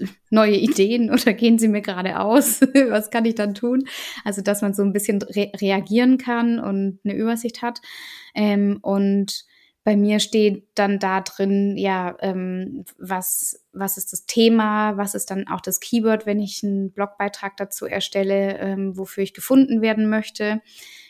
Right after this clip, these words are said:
ähm, oder gibt's nur einen Podcast zu dem Thema und welche, ähm, welche Instagram-Posts mache ich da noch dazu? Das trage ich mir da ein und dann markiere ich mir einfach in grün,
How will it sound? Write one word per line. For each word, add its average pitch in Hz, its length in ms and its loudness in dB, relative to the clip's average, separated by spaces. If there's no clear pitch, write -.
ähm, 202 280 0
oder 202 220 2
gibt's - 300 -6
nur 233 180 6
einen 233 100 4
Podcast 208 560 -4
zu 208 80 -8
dem 196 220 -2
Thema 196 580 -4
und 196 400 -2
welche, 190 720 0
ähm, 190 600 -6
welche 202 240 -4
Instagram-Posts 175 960 -4
mache 165 160 -6
ich 165 100 -12
da 165 120 -12
noch 165 140 -8
dazu? 170 600 -10
Das - 180 -4
trage 175 260 -10
ich - 140 -8
mir 185 100 -4
da 170 140 -8
ein 226 460 0
und 202 120 0
dann 196 120 2
markiere 196 360 2
ich 220 100 -4
mir 190 140 0
einfach 196 340 -6
in 196 260 -2
grün, 220 520 2